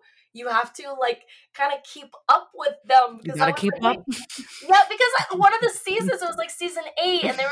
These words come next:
Speaker 1: like, Chad Michaels was on there as, like, a winner, and I was like, "What? Wait."
Speaker 2: Excusez-moi. Who is the
Speaker 1: I was like,
Speaker 2: Cher?
Speaker 1: "What do you
Speaker 2: Who
Speaker 1: mean
Speaker 2: is
Speaker 1: a
Speaker 2: Cher?
Speaker 1: winner?"
Speaker 2: Why is Cher
Speaker 1: What?
Speaker 2: here?
Speaker 1: I love Chad Michaels so much. But anyway, so then I realized, oh, you have to kinda watch them.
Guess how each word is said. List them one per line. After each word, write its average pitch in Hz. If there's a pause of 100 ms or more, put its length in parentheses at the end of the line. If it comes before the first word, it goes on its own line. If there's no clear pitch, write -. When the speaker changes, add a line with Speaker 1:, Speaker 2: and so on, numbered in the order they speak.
Speaker 1:
like, 269
Chad 285
Michaels 285
was 247
on 247
there 254
as, 240
like, 240
a 233
winner, 254
and 233
I 247
was 247
like, 214 (100)
"What? 247 (240)
Wait." 233 (100)
Speaker 2:
Excusez-moi. 160
Who 170
is 185
the 180
Speaker 1:
I -
was 170
like, -
Speaker 2:
Cher? 208
Speaker 1:
"What 180
do 180
you 214
Speaker 2:
Who 240
Speaker 1:
mean 240
Speaker 2:
is -
Speaker 1:
a -
Speaker 2:
Cher? 262 (140)
Speaker 1:
winner?" -
Speaker 2:
Why 170
is 220
Cher 262
Speaker 1:
What? 214
Speaker 2:
here? 160 (320)
Speaker 1:
I 254 (120)
love 233 (100)
Chad 302
Michaels 214
so 208
much. 208 (300)
But 269
anyway, 262
so 240 (220)
then 254
I 240
realized, 226
oh, 240
you 226
have 220
to -
kinda 226
watch 220
them. 202